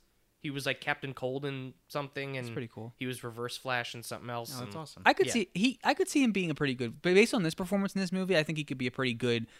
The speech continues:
Speaker 2: like, flamboyant voice
Speaker 1: Yeah,
Speaker 2: actor.
Speaker 1: he
Speaker 2: Like,
Speaker 1: could be
Speaker 2: yeah.
Speaker 1: a good voice actor.
Speaker 2: Yeah.
Speaker 1: 'Cause he does a voice in this movie.
Speaker 2: Yeah, he does.
Speaker 1: You know,
Speaker 2: Um,
Speaker 1: maybe that's, this is gonna be my new, um, I'm gonna do C. Thomas Howell voices.
Speaker 2: Oh, no.
Speaker 1: And this is what I would think if C. Thomas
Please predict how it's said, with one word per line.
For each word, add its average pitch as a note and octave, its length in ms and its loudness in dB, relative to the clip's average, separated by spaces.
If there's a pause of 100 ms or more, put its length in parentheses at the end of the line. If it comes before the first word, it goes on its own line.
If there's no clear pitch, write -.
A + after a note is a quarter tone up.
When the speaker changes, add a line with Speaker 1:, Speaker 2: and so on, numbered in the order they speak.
(100)
Speaker 2:
like, A#2+ 180 0
flamboyant A2+ 600 2
voice G#2+ 260 -6
Speaker 1:
Yeah, A#2+ 120 4
Speaker 2:
actor. D#3 280 2
Speaker 1:
he D3+ 160 -2
Speaker 2:
Like, A#3 120 2
Speaker 1:
could G3+ 100 0
be F3+ 80 2
Speaker 2:
yeah. D3 80 4
Speaker 1:
a - 40 -6
good C#3+ 120 0
voice B2+ 260 -4
actor. G2+ 380 -8
Speaker 2:
Yeah. G#2 220 -4 (120)
Speaker 1:
'Cause - 160 -12
he A#2+ 80 -8
does A#2 220 -8
a G#2+ 40 -10
voice G#2 300 -12
in F2+ 80 -14
this F2+ 180 -16
movie. F2 240 -18
Speaker 2:
Yeah, A2+ 120 -4
he A2 100 -4
does. G#2 400 -8 (680)
Speaker 1:
You F#3+ 80 -2
know, A3 80 4
Speaker 2:
Um, G#3+ 60 0
Speaker 1:
maybe G#3+ 220 0
that's, G#3+ 280 -2
this F3 220 -6
is F#3 100 -6
gonna F3+ 200 -4
be E3+ 100 -4
my D3 160 -2
new, C#3+ 280 -2
um, B2 320 -4 (1160)
I'm D#3+ 140 -6
gonna F3 180 2
do D#3 240 -2
C. D#3+ 240 -6
Thomas D3 340 -4
Howell B2+ 220 -2
voices. D#3+ 560 -6
Speaker 2:
Oh, B2 140 -4
no. A2 520 -4 (1080)
Speaker 1:
And C#3 200 -6
this D3+ 200 -6
is D#3+ 160 -6
what F3 220 -4
I F3 180 6
would F3 280 -4
think G#3 580 -6
if - 340 -6
C. A3+ 300 -12
Thomas A3 540 -8